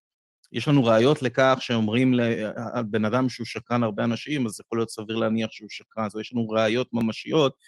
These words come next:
בנושא האל אין לנו באמת ראיות ממשיות, ככה שההגבלה הזו, לדעתי, זו הגבלה שגויה.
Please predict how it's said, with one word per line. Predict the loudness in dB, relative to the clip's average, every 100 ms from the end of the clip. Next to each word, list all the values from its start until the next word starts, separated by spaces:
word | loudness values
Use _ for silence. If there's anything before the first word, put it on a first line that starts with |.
| _ _
בנושא | -2 -2 4
האל | 6 6 6
אין | 6
לנו | 6 6
באמת | 4 2 0
ראיות | -2 -2 -2 -6
ממשיות, | -6 -6 -8 -10
ככה | -10 -14
שההגבלה | -10 -8 -2 -2
הזו, | -2
לדעתי, | -4 -8 -8
זו | -10 -8
הגבלה | -8 -6 -4
שגויה. | -4 -4 -2 0